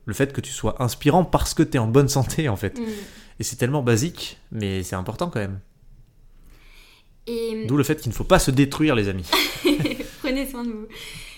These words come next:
Speaker 2: Euh, tu disais, « Je ne me sacrifierai plus. »
Speaker 1: Ouais.
Speaker 2: Et, euh,
Speaker 1: J'espère pas.
Speaker 2: parce que tu vois, comment tu, c'est quoi tes indicateurs ? Parce que, donc tu dis, « Je ne me sacrifierai plus. » Le succès ou, euh, l'ambition ne doit pas être corrélé à un nombre d'heures.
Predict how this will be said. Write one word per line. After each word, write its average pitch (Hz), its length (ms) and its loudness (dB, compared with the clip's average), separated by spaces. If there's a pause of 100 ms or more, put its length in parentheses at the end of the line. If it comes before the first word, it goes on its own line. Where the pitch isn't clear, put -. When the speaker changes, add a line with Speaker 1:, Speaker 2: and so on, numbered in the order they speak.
(480)
Speaker 2:
Euh, 214 440 -6
tu - 160 -10
disais, « 247 460 -6
Je 254 60 -6
ne 220 180 -6
me 208 60 -10
sacrifierai 208 640 -14
plus. » 277 240 -12 (760)
Speaker 1:
Ouais. 92 200 -4 (240)
Speaker 2:
Et, 104 260 -6
euh, 95 220 -10 (300)
Speaker 1:
J'espère 98 260 -8
pas. 120 180 -6 (520)
Speaker 2:
parce 233 160 -8
que 240 80 -10
tu 233 140 -12
vois, 269 160 -6
comment 285 260 -10
tu, 311 140 -14
c'est - 120 -12
quoi 269 120 -8
tes 233 180 -14
indicateurs ? 190 520 -18
Parce 202 180 -14
que, 208 80 -12 (220)
donc 214 180 -14
tu 226 120 -16
dis, « 254 120 -12
Je 254 100 -10
ne 220 80 -8
me 208 120 -12
sacrifierai 190 680 -18
plus. » 240 460 -10 (800)
Le 208 240 -12
succès 254 760 -6
ou, 214 360 -12
euh, 196 160 -8
l'ambition 214 400 -10
ne 233 60 -10
doit 214 120 -12
pas 208 100 -14
être 202 100 -16
corrélé 214 540 -8
à 202 60 -12
un 190 140 -12
nombre 185 320 -16
d'heures. 202 360 -16